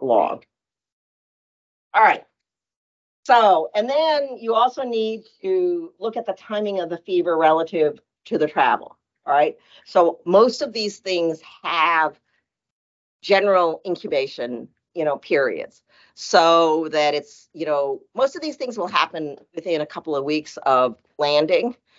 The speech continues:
but you need to find out, like, how long they were wherever they were, whether the symptoms began where they were or whether they, whether they began here. A lot of times after people have been traveling, they tend to ignore their symptoms.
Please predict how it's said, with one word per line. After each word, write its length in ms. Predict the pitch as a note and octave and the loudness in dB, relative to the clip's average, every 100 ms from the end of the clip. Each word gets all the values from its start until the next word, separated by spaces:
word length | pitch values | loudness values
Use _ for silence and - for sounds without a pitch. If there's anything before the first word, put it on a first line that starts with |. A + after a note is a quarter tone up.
| _ _ _ - | _ _ _ -2
but 180 | F3+ | 4
you 60 | F3+ | 6
need 140 | F#3 | 4
to 60 | - | 2
find 260 | F3 E3+ E3 | 0 2 4
out, 300 | D#3+ D3+ - | 4 4 2
like, 300 | C#3+ C3 _ _ _ | 0 -2 _ _ _
how 240 | F#3+ F#3+ | 0 2
long 320 | G#3 G3 F3+ | 4 2 2
they 160 | E3 D#3+ | -4 -2
were 280 | D#3+ D#3+ D3 | -2 -2 -2
wherever 440 | C#3+ D3 C#3 C#3+ | -2 -2 -2 -4
they 160 | C3 C3 | -6 -4
were, 640 | G#3+ G3+ F#3 F3 D#3 C#3+ _ - | 2 4 4 2 -4 -6 _ -4
whether 260 | D3 C#3 | -2 0
the 120 | B2+ C#3 | 0 0
symptoms 480 | F#3+ E3+ E3 C#3+ | 2 0 -2 -10
began 680 | C3+ D#3 C#3+ C#3 C3 B2+ B2 - _ _ | -4 -2 2 4 4 2 -2 -8 _ _
where 280 | D3 F#3 F#3+ | 2 6 6
they 160 | G3 F3+ | 6 2
were 580 | F3 E3+ E3+ E3 E3 - | 0 0 -2 -2 -6 -8
or 240 | C#3 B2+ | -10 -8
whether 140 | B2+ C3+ | -8 -10
they, 120 | C3+ | -10
whether 300 | D3+ D3+ C#3 | -6 -6 -4
they 160 | B2 A#2 | -6 -6
began 540 | A#2+ A2+ B2 B2+ A#2+ | -6 -4 -2 -2 -4
here. 720 | B2+ B3 A3 G#3 F#3 F3 D#3 - _ _ _ _ - | -6 2 4 6 6 6 0 -4 _ _ _ _ 0
A 80 | D#3+ | 2
lot 400 | E3+ F3 G3 G3 | 2 0 -2 -6
of 120 | F3+ | -10
times 340 | - F3 E3+ E3 - - | -14 -16 -16 -18 -10 -4
after 240 | D#3+ D#3+ | -4 -4
people 300 | D#3+ E3 D3+ | -4 -4 -4
have 40 | C#3 | -4
been 180 | C#3 C3+ | -6 -4
traveling, 540 | F#3+ F3 E3+ E3+ D#3 | 2 4 4 -4 -6
they 140 | C3+ | -8
tend 220 | C3+ C#3 C3 | -8 -12 -8
to 100 | A#2+ | -8
ignore 360 | A#2+ C3+ C#3 | -8 -4 -2
their 140 | D3+ F3 | -2 -4
symptoms. 680 | - F#3+ G3 F#3+ G#3+ - | -4 -6 -2 -2 -2 -10